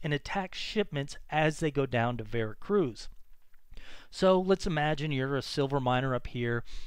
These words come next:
You put your silver on some horses, uh, buggies or carts, something like that, and it's going on the way down here. Well, as it's passing this region,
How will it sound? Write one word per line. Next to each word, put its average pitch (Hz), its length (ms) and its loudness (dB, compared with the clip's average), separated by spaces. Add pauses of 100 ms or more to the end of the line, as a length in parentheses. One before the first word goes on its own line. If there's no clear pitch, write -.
(140)
You 151 280 2
put 175 240 -2
your 170 140 -2
silver 139 560 2
on 123 320 4
some 120 220 -10
horses, 131 640 -2 (140)
uh, - 40 -6
buggies 123 500 -2
or 110 180 -10
carts, 120 400 -2
something 131 320 -4
like 120 200 -2
that, 117 260 -2 (340)
and 175 200 -2
it's - 120 -2
going 156 300 2
on 147 160 2
the 143 80 -4
way 139 140 0
down 139 240 0
here. 120 260 -2 (320)
Well, 147 120 -4
as 214 200 0
it's 196 80 -8
passing 180 460 -2
this 147 220 2
region, 143 420 -2